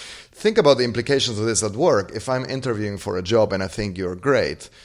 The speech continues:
six months later, even if you suck at that job, I will still want to think that you're great, because otherwise I look like a, like, like an idiot, right? So, so we have a, we're, we're, uh,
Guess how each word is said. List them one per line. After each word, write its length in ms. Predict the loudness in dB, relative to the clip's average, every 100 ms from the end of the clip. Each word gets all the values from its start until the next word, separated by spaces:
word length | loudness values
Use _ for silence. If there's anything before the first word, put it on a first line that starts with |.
| _
six 340 | -4 -2 -2 -2
months 240 | -4 -4
later, 420 | -4 -4 -4 -10 -6
even 320 | -6 -4 -4
if 180 | -6 -4
you 80 |
suck 460 | -2 2 2 -2 -8 -2
at 200 | -2 0
that 180 | -6 -2
job, 400 | -2 -2 -4 -10 -4
I 80 |
will 180 | -4 -2
still 640 | -4 0 2 4 2 -2 -14 _ _ _ _
want 340 | -4 -2 -2 -4
to 320 | -6 -6 -10 -14
think 320 | -6 -6 -4
that 160 | -6
you're 200 | -4 -6
great, 320 | -2 2 2 0
because 260 | -6 0
otherwise 400 | 0 0 -2 -2
I 80 | -2
look 260 | -2 -4 -4
like 220 | -6 -4
a, 160 | -8 -4
like, 320 | -6 -6 -4
like 220 | -4 -2
an 100 | -6
idiot, 360 | -8 -10 -16 -20 -8
right? 260 | -4 0
So, 280 | 2 2 0 -4 -12 -10
so 140 | -4
we 120 | 0 2
have 160 | 4
a, 160 | 4 0 -6 -10
we're, 320 | 0 0 0
we're, 340 | -2 -2 -2 -4 -12 -20 -10
uh, 240 | -8 -8